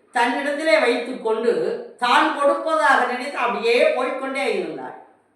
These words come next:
தேவர்களும் அசுரர்களும் பின்னாலேயே போகின்றார்கள். இந்த பெண் இந்த குடத்தை எடுத்துக்கொண்டு போகின்றாளே, எப்படி பெறுவது, எப்படி பெறுவது என்று அதிவேகத்தில் செல்லுகின்ற பொழுது ஒரு புறம்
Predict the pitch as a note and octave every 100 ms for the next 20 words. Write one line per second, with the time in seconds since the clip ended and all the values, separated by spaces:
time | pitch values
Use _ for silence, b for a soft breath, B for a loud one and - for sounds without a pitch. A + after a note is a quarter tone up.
0 | _ _ _ _ _ _ _ _ _ -
1 | B3 B3+ A#3 A3 F#3 G3+ C4+ C#4 A#3 G3+
2 | F#3 F#3+ A3+ B3 C4 D4+ - C4 B3+ A3+
3 | G3+ F3 - - - b b b b D#3
4 | F#3+ C4 E4 D#4+ B3+ A3+ D4 D#4 A#3 -
5 | F4 D4 C#4 B3+ A#3 A3 G#3+ F#3+ F#3+ F#3+
6 | - - G#3 G#3+ F4+ F4+ B3 A#3+ G#3 G#3
7 | G#3+ F4+ - A#3 A3 G#3 F#3+ G3 F#3 F3
8 | D#3 - A#3 B3 C4+ C4 - G3 - F#3
9 | G3+ A#3 G3 E3+ E3 F3+ G#3+ - D#3 -
10 | B B D#3+ F3+ G3 A3 A#3+ C4+